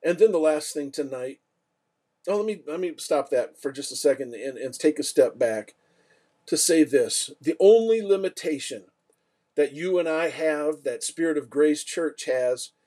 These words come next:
in our life, is really how big are you willing to see what God wants?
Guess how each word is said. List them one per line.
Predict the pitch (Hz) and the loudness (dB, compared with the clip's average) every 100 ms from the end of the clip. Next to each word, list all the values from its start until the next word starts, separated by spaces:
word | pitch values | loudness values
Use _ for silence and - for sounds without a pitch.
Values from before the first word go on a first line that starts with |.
| _ _ _ | _ _ _
in | 156 165 | -2 0
our | 151 151 | 2 2
life, | 151 165 143 131 135 - - _ 143 | 4 4 4 0 -12 -20 -20 _ -8
is | 147 127 | -8 -8
really | 127 156 196 170 143 131 - _ _ _ _ - | -8 2 4 4 0 -4 -14 _ _ _ _ -12
how | 185 196 | -2 -2
big | 180 139 170 151 135 127 - | -2 -2 0 0 0 -6 -6
are | 139 | -6
you | 135 135 | -6 0
willing | 147 147 139 123 | 2 2 0 -6
to | 131 | -8
see | - - 160 120 104 _ _ _ _ _ _ _ - | -6 -4 -6 -8 -12 _ _ _ _ _ _ _ -6
what | 131 135 | -4 0
God | 139 131 123 117 | 2 2 0 -2
wants? | 127 120 87 - - - | -4 -4 -8 -12 -12 -12